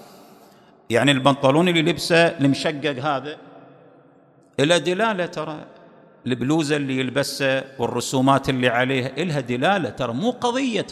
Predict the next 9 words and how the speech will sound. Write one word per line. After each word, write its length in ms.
فقط 340
ستر، 420
لا، 260
اللباس 760
يتخذ 720
في 280
حركته 840
وفي 300
مضمونه 800